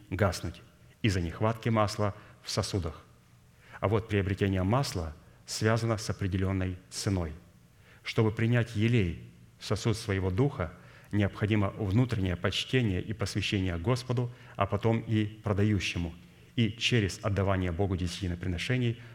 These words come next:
в полное распоряжение продающего. То есть вот эта фраза, которая нам поможет прочитать вот три страницы, которые мы сейчас с вами прочитали. Поэтому, святые, мы сейчас будем петь псалом и благодарить Бога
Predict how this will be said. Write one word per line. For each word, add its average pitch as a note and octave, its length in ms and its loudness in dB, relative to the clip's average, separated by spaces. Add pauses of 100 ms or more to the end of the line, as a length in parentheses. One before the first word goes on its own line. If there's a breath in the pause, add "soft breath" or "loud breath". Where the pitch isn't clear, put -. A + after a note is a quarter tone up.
в - 80 -20
полное G#2+ 460 2 (180 loud breath)
распоряжение F#2 800 -2 (280 loud breath)
продающего. F2 680 -2 (180)
То - 60 -8
есть A2 120 -8
вот G#2 100 -6
эта F#2 120 -4
фраза, A#2 320 -2
которая F#2+ 280 -4
нам F2 80 -2
поможет F#2+ 340 -2
прочитать G#2+ 420 -4 (320 loud breath)
вот F#2+ 200 -4
три G2 160 0
страницы, F#2+ 500 -2
которые F#2 340 -4
мы F2 80 -2
сейчас F2 220 -6
с - 80 -12
вами F#2+ 240 -2 (560 loud breath)
прочитали. F#2 500 -2
Поэтому, A#2 240 0
святые, A#2 300 0
мы A2 100 2
сейчас G#2 180 0
будем G#2 240 2
петь G#2 220 0
псалом A2+ 480 0
и F#2+ 220 0
благодарить G2 600 0
Бога G2 340 2